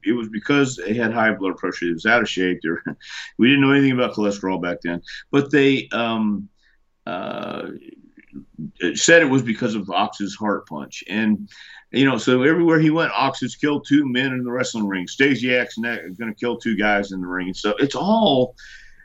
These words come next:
uh, old school ballyhoo and, and hype. But people have stole the heart punch. But the key is, uh, back then, when you came into a territory with that kind of move,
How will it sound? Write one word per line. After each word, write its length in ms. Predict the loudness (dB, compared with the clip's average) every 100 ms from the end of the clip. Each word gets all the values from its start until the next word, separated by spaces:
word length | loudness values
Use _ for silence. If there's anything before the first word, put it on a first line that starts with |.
| _ -14
uh, 40 | -14 -12 -6
old 320 | 2 4 4
school 400 | 0 0 2 2 4
ballyhoo 720 | 4 4 2 2 4 4 2
and, 120 | -4 -8
and 140 | -10 -6
hype. 380 | -4 -4 -6 _ _ _ _ _ -10
But 340 | 0 0 0 -8 _ _ _ _ -20 -14 -6
people 280 | -4 0
have 260 | 0 0 -2
stole 240 | -4 -4
the 80 | -2
heart 240 | -2 -2 -4
punch. 240 | -6 -4
But 120 | -6 -6
the 80 |
key 340 | 0 6 8 8
is, 400 | 6 2 -6 -14 _ _ _ _ _ -6
uh, 160 | -4 2
back 220 | 0 2
then, 280 | -2 0 0
when 120 | 0
you 100 | -2
came 220 | -2 -2
into 200 | -2 -4
a 60 | -2
territory 540 | -2 -2 -2 -2 0
with 100 | 0
that 180 | -2 -2
kind 140 | -2
of 60 | 0
move, 360 | 0 0 -2